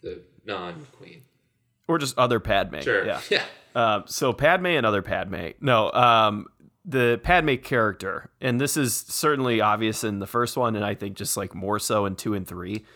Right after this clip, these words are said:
Speaker 2: it's just a bad character.
Speaker 1: Yep.
Speaker 2: Like, it's just a boring character. Like, I get, like, why they have her, like, being super stoic and everything, but it's just, like, just makes for boring movie.
Speaker 1: The,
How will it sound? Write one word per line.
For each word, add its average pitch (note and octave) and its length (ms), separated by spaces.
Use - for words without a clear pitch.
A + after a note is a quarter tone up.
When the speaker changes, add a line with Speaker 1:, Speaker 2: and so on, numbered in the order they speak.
Speaker 2:
it's - 100
just A#3 160
a D3+ 60
bad G2+ 560
character. F#2+ 600
Speaker 1:
Yep. - 80
Speaker 2:
Like, B2 160
it's - 160
just F#3+ 180
a C#3 40
boring G#2+ 440
character. F#2+ 600
Like, B2 200
I C3+ 80
get, C3 380
like, A#2 180
why G2 240
they A2 140
have G2+ 200
her, G2+ 80
like, G2 220
being F#2+ 160
super F2 300
stoic D3+ 480
and A#2 80
everything, A2+ 340
but G#2 80
it's G#2 140
just, - 140
like, A2 140
just - 220
makes B2 220
for A#2 120
boring F#2+ 460
movie. F#2+ 400
Speaker 1:
The, - 20